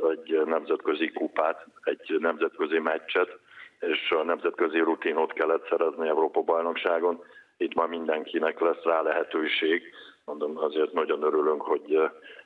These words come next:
a Debrecennek is, ö, wildcardjával sikerült oda jutni. És, ö, az egyetlen másik gond, hogy tényleg nagyon sűrű a mérkőzések, a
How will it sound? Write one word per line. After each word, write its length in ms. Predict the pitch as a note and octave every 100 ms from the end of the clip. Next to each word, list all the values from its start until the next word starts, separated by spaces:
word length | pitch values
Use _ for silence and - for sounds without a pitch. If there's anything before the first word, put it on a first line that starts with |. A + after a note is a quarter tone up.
| -
a 100 | D#2+
Debrecennek 800 | F2 D#2+ D#2 - D#2+ D#2 D#2 D#2
is, 280 | D#2+ - D#2
ö, 200 | D#2 D#2 - D2
wildcardjával 1200 | D2+ D2 - D#2 D2+ - D#2+ D#2 D2+ D2+ D#2 - _ -
sikerült 580 | - - - E2+ D#2+ D2+
oda 200 | D#2+ D#2+
jutni. 480 | D#2 E2 - F2 F2 - _ _ - - _ _
És, 380 | - D2+ - -
ö, 320 | D#2+ E2 F2+
az 120 | G2
egyetlen 420 | G2 F2 E2+ F2
másik 480 | F2 F#2+ G#2+ A2+ G2+
gond, 280 | G#2+ G#2+ G2+
hogy 280 | - F2 -
tényleg 300 | - E2 D#2+
nagyon 260 | F2 E2 E2
sűrű 440 | - - E2+ D#2+ D2+ - - - - -
a 500 | F2+ D#2+ E2 D#2+ D#2+ - - _ -
mérkőzések, 1040 | F2+ E2+ E2 E2+ D#2 D#2+ - E2 - - _ _ - - _ _ _
a 400 | - D#2+ E2 D#2+